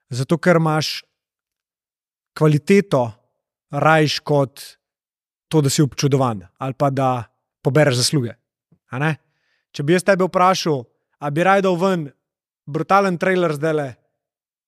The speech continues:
pa pač ne bojo lih vsi vedeli, da si ga ti naredil, ali bi raje dal ven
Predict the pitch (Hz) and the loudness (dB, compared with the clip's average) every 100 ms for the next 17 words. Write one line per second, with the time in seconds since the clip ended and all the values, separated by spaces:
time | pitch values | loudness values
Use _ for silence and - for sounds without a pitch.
0 | _ _ _ _ _ _ _ 151 180 170 | _ _ _ _ _ _ _ -8 -4 -4
1 | - - 151 151 175 220 220 220 220 196 | -6 -12 -6 0 4 4 4 0 -4 -6
2 | 233 233 220 220 208 190 202 208 220 214 | -4 -2 0 0 -2 -6 -6 -6 -2 0
3 | 202 185 170 _ _ _ - 156 160 175 | 0 -2 -6 _ _ _ -6 -2 2 2
4 | 180 175 160 175 156 | 2 2 2 0 -2